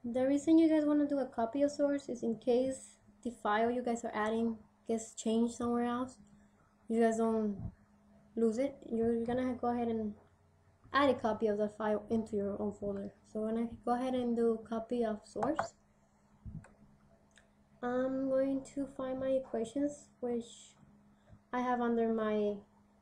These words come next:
my equation, my test benches, which I have under another file, another folder. So I'm gonna go ahead and add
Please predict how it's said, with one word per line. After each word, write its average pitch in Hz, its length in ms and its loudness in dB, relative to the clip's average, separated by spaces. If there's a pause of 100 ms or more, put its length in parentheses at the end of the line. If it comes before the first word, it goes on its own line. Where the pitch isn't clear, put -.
(840)
my 208 80 -6
equation, 196 320 -8
my 233 240 2
test 254 300 -2
benches, 247 580 -4
which 240 220 -4
I 233 80 -2
have 233 240 -2
under 226 680 -2 (300)
another 214 360 -2 (140)
file, 214 420 -2 (540)
another 226 380 -2
folder. 247 320 0 (580)
So - 140 -4
I'm 254 80 0
gonna 269 160 0
go 285 120 2
ahead 277 200 0
and 269 160 0
add 254 260 0